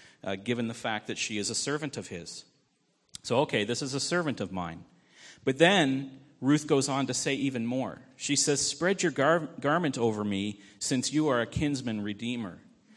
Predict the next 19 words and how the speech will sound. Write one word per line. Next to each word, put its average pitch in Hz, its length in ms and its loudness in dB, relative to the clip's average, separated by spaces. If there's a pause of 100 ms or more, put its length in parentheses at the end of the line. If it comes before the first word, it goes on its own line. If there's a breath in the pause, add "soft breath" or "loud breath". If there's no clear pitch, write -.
(260 loud breath)
And 113 160 0
now 139 240 6
we 156 140 2
see 147 220 2
the 127 120 0
reason 127 400 -2
for 113 140 -4
the 101 100 -4
plan 110 500 -4
as 101 220 -6
Ruth 123 300 -2
goes 117 180 -2
on 107 360 -2 (260 loud breath)
to 120 100 -4
expand 139 560 -2
this 117 160 -2
relationship 110 680 -4
even 104 300 -4
more, 104 440 -2